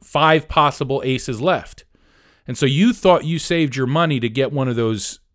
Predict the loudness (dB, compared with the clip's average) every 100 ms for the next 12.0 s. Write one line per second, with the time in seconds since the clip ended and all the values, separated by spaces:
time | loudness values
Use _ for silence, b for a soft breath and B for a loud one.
0 | _ -4 -2 -2 -4 -8 -4 -4 -2 -2
1 | -2 -2 -2 0 2 2 0 0 0 0
2 | -4 -2 -2 0 0 0 -2 -6 -6 -6
3 | 0 0 0 -6 0 2 2 0 -2 -4
4 | -2 2 2 0 B B B B 4 4
5 | 4 0 0 0 0 0 -2 -4 -6 -2
6 | 0 0 -2 2 2 0 _ -2 -2 -2
7 | 0 2 2 2 0 -2 0 0 0 0
8 | 0 0 -2 -2 0 0 0 -2 -8 b
9 | b b b b 2 4 4 2 0 2
10 | 2 2 0 -8 _ b b b b b
11 | _ _ _ -4 0 4 4 4 0 0